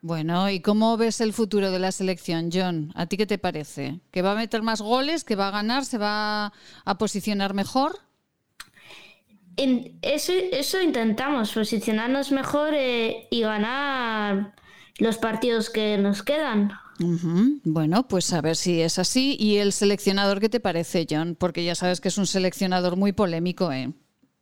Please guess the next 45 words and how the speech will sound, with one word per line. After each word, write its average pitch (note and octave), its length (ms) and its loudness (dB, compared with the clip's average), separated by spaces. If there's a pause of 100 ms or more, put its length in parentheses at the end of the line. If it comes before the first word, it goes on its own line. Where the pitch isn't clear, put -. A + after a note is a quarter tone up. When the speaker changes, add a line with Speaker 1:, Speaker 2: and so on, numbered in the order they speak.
(120)
Speaker 2:
¿Luis G#3+ 180 2
Enrique? B3 720 0
Speaker 1:
Sí. - 160 0
Speaker 2:
Bueno, F#3 240 4
es F#3+ 160 0
un, C4 180 0
es A#3+ 200 -2
un C#4 200 2
seleccionador B3 640 0
muy B3+ 120 2
bueno. G#3 460 2 (460)
Sabe B3 260 0
dirigir G#3+ 360 2
el F#3 120 2
equipo, C4 500 0
sabe, A#3 500 2
y G#3+ 180 2
también G#3 300 2
sabe C4+ 180 0
hacerlo B3+ 540 0
ganarlo. G3+ 580 -2 (560)
Speaker 1:
Ah, F#3+ 140 -2
sí, C#3+ 460 -4
sabe F#3 280 0
mover G3+ 320 0
bien G3 200 -2
a G3 80 0
los G3 160 -2
jugadores. F#3 560 0
Aunque G#3 260 0
no G#3 140 0
tenga, C#4+ 320 4
ahora G3+ 320 2
no F#4+ 100 -2
tiene E4 240 2
muchas A3+ 320 -2
estrellas, G3+ 640 -2
¿no? B3+ 220 0
Muchos A3 320 0
de G#3 60 0
estos G3+ 260 -2
jugadores F#3+ 640 0
que F#3+ 100 -4
son G3 180 -2
superfamosos. F3+ 1400 -2